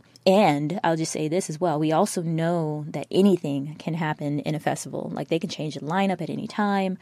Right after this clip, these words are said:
with no notice, right? So, you know, I was just gonna, I was intent to just sit there, settle in, and watch the whole thing because you never know. And no, they are not gonna catch me slipping. Oh, no, no, no, no, no. I have been waiting too long for this.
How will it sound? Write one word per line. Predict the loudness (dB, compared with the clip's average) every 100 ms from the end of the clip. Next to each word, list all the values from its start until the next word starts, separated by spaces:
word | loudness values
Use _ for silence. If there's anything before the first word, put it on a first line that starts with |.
| -14 -4
with | -4 0
no | 4 6 8
notice, | 6 4 0 -2 -2
right? | 2 2 2
So, | 2 2 0 -4 -20 -6 2
you |
know, | 4 4 -2 -6 4
I | 6
was | 6 4
just | -2
gonna, | -2 0 4
I | 6
was | 6 0 -4
intent | -8 -8 -2 0 0 -4 -16 -10
to | -6
just | -4 -6 -2
sit | -2
there, | -2 -2 -2 -4 -8
settle | -6 -4 0 0
in, | 2 2 0 -2
and | -2
watch | -2 -2
the | -4
whole | -6 -6
thing | -8 -10
because | -8 -8 -4
you |
never | -2 2 4
know. | 4 2 0
And | -2 -4 -8 -20 -8
no, | 0 2 2
they | 0 -2
are |
not | -4 -2 -2 -2
gonna | -6
catch | -4 -6 -6
me | -8
slipping. | -6 -6 -4 -6 -6 -10 -8
Oh, |
no, | -4 -4
no, | -2
no, | -2
no, | -2
no. | -2 -2 2 2 2 0
I | 0 2 4
have | 2 0 -2
been | 0 2
waiting | 2 0 -2
too | 0 2 4
long | 4 4 4
for | 2 2 2
this. | 2 2 0